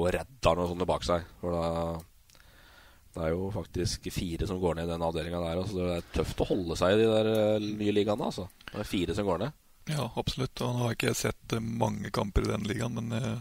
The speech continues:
Speaker 2: jeg har jo møtt Flisa, <clears throat> og de har jo tydeligvis, eh, snudd, eh, snudd det, og det er jo sterkt, og, og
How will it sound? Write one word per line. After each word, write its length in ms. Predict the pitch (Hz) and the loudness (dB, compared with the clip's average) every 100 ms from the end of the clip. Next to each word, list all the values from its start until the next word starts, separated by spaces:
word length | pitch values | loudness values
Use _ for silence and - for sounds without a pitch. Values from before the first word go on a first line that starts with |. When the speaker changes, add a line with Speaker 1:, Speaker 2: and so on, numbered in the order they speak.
| - | -8
Speaker 2:
jeg 80 | 113 | -4
har 80 | 117 | 0
jo 60 | |
møtt 200 | 113 113 | 0 0
Flisa, 360 | - 107 104 127 - - - - - - | 0 -2 0 -2 -4 -12 -16 -18 -4 8
<clears throat> 220 | 123 123 | 8 8
og 80 | 127 | 2
de 80 | 123 | 2
har 100 | 120 | 2
jo 200 | 117 117 | 2 2
tydeligvis, 500 | 120 107 113 - 120 | 2 2 0 0 -2
eh, 380 | 113 110 110 | 0 -2 -4
snudd, 440 | 107 - 113 110 127 | -4 -2 -2 -2 -2
eh, 120 | 110 - - - - - - - - | -2 -4 -8 -8 -8 -8 -6 -4 -4
snudd 300 | - - 120 | -4 0 4
det, 140 | 147 - | 6 6
og 80 | 143 | 4
det 80 | 139 | 4
er 120 | 135 | 4
jo 60 | 131 | 2
sterkt, 360 | - 147 - - - | 2 -2 -2 -8 -4
og, 500 | 143 135 127 123 127 127 - | -4 -2 -4 -4 -6 -10 -6
og 480 | 123 120 120 113 | -4 -4 -4 -6